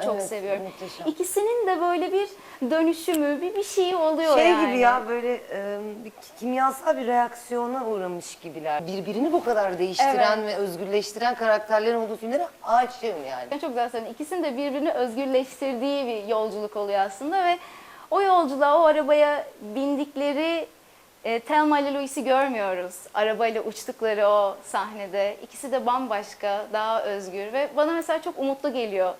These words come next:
Speaker 1: e, filmin sonu.
Speaker 2: Kendini öldürmüş hissi asla vermiyor.
Speaker 1: Değil.
Speaker 2: Birazcık böyle büyülü bir şekilde
Speaker 1: Değil.
Speaker 2: sanki, e, başka bir evrene
Speaker 1: Çok,
Speaker 2: süzüldüler beraber.
Speaker 1: evet, çok sihirli değil mi?
Speaker 2: Evet,
Speaker 1: Bir de
Speaker 2: kesinlikle.
Speaker 1: o, o sahneyi izlediğim zaman da mesela sadece iki kadın için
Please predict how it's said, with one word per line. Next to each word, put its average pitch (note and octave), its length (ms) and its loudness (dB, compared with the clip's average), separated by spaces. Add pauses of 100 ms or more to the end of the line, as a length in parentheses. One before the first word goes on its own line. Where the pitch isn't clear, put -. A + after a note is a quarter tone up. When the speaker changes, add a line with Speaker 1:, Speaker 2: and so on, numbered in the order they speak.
Speaker 1:
e, F#3+ 600 -4
filmin G#3 360 -8
sonu. F#3 260 -12 (200)
Speaker 2:
Kendini G#3+ 360 -6
öldürmüş G#3+ 880 -2
hissi G#3+ 220 -4
asla A3 360 0
vermiyor. G3+ 240 0
Speaker 1:
Değil. C4 200 2
Speaker 2:
Birazcık A3+ 220 -2
böyle C4+ 240 0
büyülü D4 300 4
bir C4+ 40 -4
şekilde B3 440 -4
Speaker 1:
Değil. F4+ 100 4
Speaker 2:
sanki, D#4 260 6 (560)
e, A3+ 280 -8
başka D4 280 4
bir D4+ 40 0
evrene A#3 300 0
Speaker 1:
Çok, G#4 260 0
Speaker 2:
süzüldüler G3+ 380 0
beraber. A4 240 6 (140)
Speaker 1:
evet, D#4+ 100 0
çok G#4+ 180 2
sihirli F#4+ 520 0
değil A4+ 160 -2 (100)
mi? - 100 0
Speaker 2:
Evet, - 120 2
Speaker 1:
Bir A4 60 4
de A4 40 0 (180)
Speaker 2:
kesinlikle. A3+ 480 -8
Speaker 1:
o, F#4+ 320 6
o A4 40 2
sahneyi F#4+ 560 0
izlediğim F4 360 -2
zaman F4+ 360 2
da E4+ 60 0
mesela A#3 560 -2
sadece A4 420 -2
iki C#4+ 200 -10
kadın D4+ 360 -4
için C4+ 340 -6